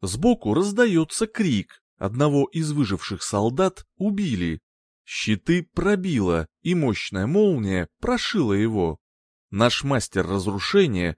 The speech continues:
уже просто держал щиты как мог, позволяя нам отстреливаться. Сам лупил из крупного пистолета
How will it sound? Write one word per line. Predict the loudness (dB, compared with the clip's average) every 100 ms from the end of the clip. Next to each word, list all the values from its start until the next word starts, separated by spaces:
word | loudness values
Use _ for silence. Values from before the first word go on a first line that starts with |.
| _
уже | -2 0
просто | 2 2 2 0 0
держал | 0 0 0 -2
щиты | -2 -4 -4 -2 0 -2 -4
как | -6 -4 -2
мог, | 0 2 0 -4 _ _
позволяя | -4 0 2 2 0 -2 -4
нам | -6 -2 -2 -2
отстреливаться. | -6 -6 -6 0 0 0 -2 -4 -4 -4 -6 _ _ _
Сам | -14 -2 0 0 -4 _
лупил | -2 0 0 0 0 -2
из | -4 -4
крупного | -2 -2 0 0 0
пистолета | -2 -2 0 2 2 2 -2